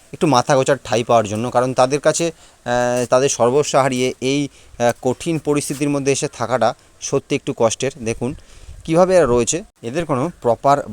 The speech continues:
বাড়িতে ঢোকার রাস্তা নেই। এই জলের, জলটা দেখছেন, এই জলের উপর দিয়ে কিন্তু হেঁটেই এদের বাড়িতে ঢুকতে হয়। দেখতেই পাচ্ছেন প্রচণ্ড রোদের মধ্যে আমি দাঁড়িয়ে রয়েছি, আমার পিছনে কিন্তু আরেকটি টিনের বাড়ি রয়েছে, আর দেখতেই পাচ্ছেন এই টিনের বাড়িটা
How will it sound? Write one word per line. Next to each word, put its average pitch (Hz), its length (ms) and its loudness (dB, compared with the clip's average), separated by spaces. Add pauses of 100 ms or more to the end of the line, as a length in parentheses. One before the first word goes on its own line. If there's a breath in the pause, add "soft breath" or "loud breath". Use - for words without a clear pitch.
বাড়িতে 113 240 -2 (100)
ঢোকার 113 260 0 (100)
রাস্তা 107 300 -4
নেই। 113 160 -4
এই 123 140 -6
জলের, 123 280 4 (140)
জলটা 123 320 2
দেখছেন, 131 200 -4
এই 139 140 -2
জলের 120 220 0
উপর 131 140 -8
দিয়ে 131 140 -4
কিন্তু 139 180 -4
হেঁটেই 139 280 -2
এদের 131 160 -2
বাড়িতে 107 340 -4
ঢুকতে 110 320 -4
হয়। 127 120 -2 (1000)
দেখতেই - 340 4
পাচ্ছেন - 280 -4 (640)
প্রচণ্ড 156 260 -8
রোদের 135 300 -6
মধ্যে 147 200 -8
আমি 147 140 -4
দাঁড়িয়ে 117 200 -2
রয়েছি, - 240 -6
আমার 107 280 -8
পিছনে - 240 -10
কিন্তু - 260 -2
আরেকটি - 320 -6
টিনের 117 280 -4
বাড়ি - 140 2
রয়েছে, - 260 -4 (580)
আর - 100 4
দেখতেই - 200 0
পাচ্ছেন 143 220 -8 (160)
এই 156 120 -6
টিনের 139 240 -6
বাড়িটা 127 180 6